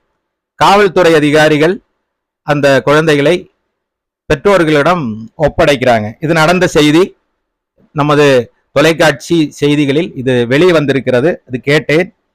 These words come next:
இதை வச்சு நாம் என்ன செய்ய வேண்டும் என்பது ஒண்ணு இருக்கு இல்லையா? ஆரம்பத்துல இருந்து நான் சொல்லி வரக்கூடிய ஒரு செய்தி, பெண் பிள்ளைகளை பெற்ற பெற்றோர்களே கட்டாயமாக உன் பெ-, உங்கள் பெண் பிள்ளைகளை கண்காணியுங்கள்.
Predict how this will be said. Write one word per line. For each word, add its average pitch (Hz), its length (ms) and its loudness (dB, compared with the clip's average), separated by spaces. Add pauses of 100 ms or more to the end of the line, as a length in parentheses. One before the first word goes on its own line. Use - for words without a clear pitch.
(460)
இதை 185 200 0
வச்சு 208 200 0
நாம் 202 280 2
என்ன 190 460 0
செய்ய 175 300 0
வேண்டும் 165 400 0
என்பது 147 480 0
ஒண்ணு 143 100 -6
இருக்கு 127 200 -8
இல்லையா? 131 380 0 (460)
ஆரம்பத்துல 196 480 2
இருந்து 160 720 0 (160)
நான் 135 240 -2
சொல்லி 151 240 0
வரக்கூடிய 143 460 0
ஒரு 123 140 0
செய்தி, 156 360 0
பெண் 175 280 -2
பிள்ளைகளை 175 540 2
பெற்ற 160 680 -2 (520)
பெற்றோர்களே 180 680 2
கட்டாயமாக 165 720 2
உன் 151 240 -2
பெ-, 151 60 -2
உங்கள் 151 300 0
பெண் 147 180 -4
பிள்ளைகளை 135 440 0
கண்காணியுங்கள். 113 640 -4